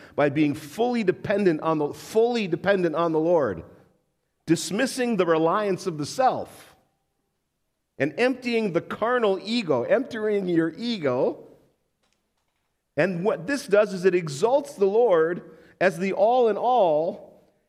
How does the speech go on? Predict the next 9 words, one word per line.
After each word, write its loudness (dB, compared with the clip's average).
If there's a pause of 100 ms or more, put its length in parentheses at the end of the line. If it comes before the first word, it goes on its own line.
and -2
prompts -2
the -2
gift -6
of 0
his -6 (220)
fullness -4 (240)
in -2
us. -10